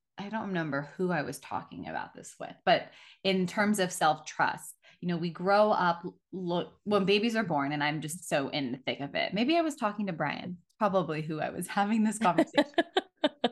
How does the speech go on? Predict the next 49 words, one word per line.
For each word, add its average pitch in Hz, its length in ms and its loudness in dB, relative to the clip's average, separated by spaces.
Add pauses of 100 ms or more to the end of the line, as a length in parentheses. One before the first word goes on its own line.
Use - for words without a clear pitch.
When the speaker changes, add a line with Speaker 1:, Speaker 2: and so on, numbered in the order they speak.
(200)
Speaker 1:
So 254 60 8
we're 254 80 10
looking 277 340 8
at 269 120 6
Ellie, 151 460 2
and 208 140 0
she 262 520 -2 (100)
just 214 380 -6 (100)
knows 202 460 2
herself. 190 500 0
She - 160 -4
knows 165 220 0
when 165 100 -4
she's 151 220 -6
hungry. 247 480 6
She 233 180 0
knows 151 220 -2
when 151 80 -4
she's 143 340 -6
tired. 214 720 4 (220)
She 202 140 -4
knows 170 240 0
what 170 120 -4
she 180 160 -2
likes 240 300 6
to 247 100 -2
play 214 260 4
with. 196 240 2
She - 140 -8
knows 170 200 -4
what - 80 -16
she 147 220 -8
doesn't 220 380 4
like 196 220 0
to 202 80 -6
play 202 200 0
with. 190 160 0 (260)
We 220 120 2
are 196 100 4
born 175 500 2
with 139 240 -4
self-trust. - 720 -4
We 190 140 0
just 208 260 0
know. 170 480 2
Speaker 2:
Right. 190 220 -4 (720)
Speaker 1:
But 180 100 -6
then 180 220 4
Speaker 2:
Right. 185 100 -4